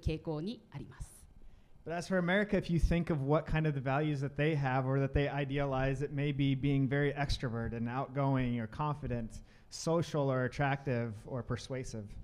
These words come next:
Speaker 1: あの、内向型人間の時代っていう、あの、まあ、ニューヨーク、えー、タイムズのそのベストセラーになった本があるんですけれども、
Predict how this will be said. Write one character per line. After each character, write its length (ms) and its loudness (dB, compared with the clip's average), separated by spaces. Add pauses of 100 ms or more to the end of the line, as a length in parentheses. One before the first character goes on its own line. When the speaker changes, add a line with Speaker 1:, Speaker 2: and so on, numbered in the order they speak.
(640)
Speaker 1:
あ 80 -8
の、 120 -4
内 180 -2
向 180 -2
型 240 -4
人 160 -2
間 160 -4
の 120 -6
時 100 -8
代 160 -2
っ 60 -12
て 80 -12
い 260 -10
う、 140 -14
あ 200 -8
の、 480 -14
ま 120 -4
あ、 40 -2
ニ 120 -2
ュ 20 0
ー 20 0
ヨ 120 0
ー 40 -14
ク、 460 -6
え 300 -8
ー、 20 -6
タ 80 -2
イ 60 -2
ム 80 -4
ズ 80 -14
の 80 -12
そ 100 -12
の 60 -10
ベ 100 -8
ス 60 -14
ト 160 -8
セ 160 -2
ラ 80 -2
ー 60 -2
に 100 -6
な 80 -6
っ 100 -8
た 180 -14
本 160 2
が 200 -10
あ 100 -2
る 80 -6
ん 40 -6
で 60 -10
す 60 -18
け 80 -14
れ 60 -14
ど 80 -14
も、 200 -10